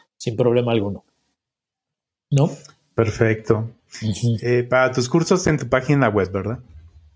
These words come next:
Speaker 1: Sí, viene todo ahí un link en, en, en Instagram que te direcciona y ya
Speaker 2: Ah,
Speaker 1: nada más
Speaker 2: bien.
Speaker 1: viene ahí como,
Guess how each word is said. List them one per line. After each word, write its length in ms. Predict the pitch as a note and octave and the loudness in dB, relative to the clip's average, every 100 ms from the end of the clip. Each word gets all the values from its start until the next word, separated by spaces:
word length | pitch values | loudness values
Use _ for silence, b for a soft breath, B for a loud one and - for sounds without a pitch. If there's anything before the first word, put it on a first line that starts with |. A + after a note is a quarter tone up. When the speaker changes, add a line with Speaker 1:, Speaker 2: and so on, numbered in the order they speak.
| _ | _
Speaker 1:
Sí, 320 | - G#3 A3 | -4 0 2
viene 260 | A3+ A#3+ A#3+ | 2 2 2
todo 200 | B3 A#3+ | 2 2
ahí 160 | A#3+ | 2
un 180 | A#3+ A#3+ | 0 0
link 440 | G#3+ A3+ A3+ G#3+ F#3+ | 0 0 -2 -8 -8
en, 260 | E3+ D#3 | -8 -8
en, 300 | D3+ D3+ F3+ | -10 -10 -8
en 100 | E3 | -4
Instagram 500 | F#3 - G3 G3+ B3 - | -4 0 2 2 0 -2
que 100 | C#3+ | 0
te 140 | D3 | 2
direcciona 840 | C3+ C3 C3 B2+ - E3+ E3+ A3+ | 0 0 -2 -2 -2 0 0 0
y 80 | E3+ | 0
ya 60 | C3+ | 2
Speaker 2:
Ah, 40 | |
Speaker 1:
nada 100 | G#2+ | 2
más 100 | G2 | 2
Speaker 2:
bien. 140 | C#3+ C#3 | 0 -4
Speaker 1:
viene 120 | B2+ | -8
ahí 40 | |
como, 280 | - A2+ _ | -8 -8 _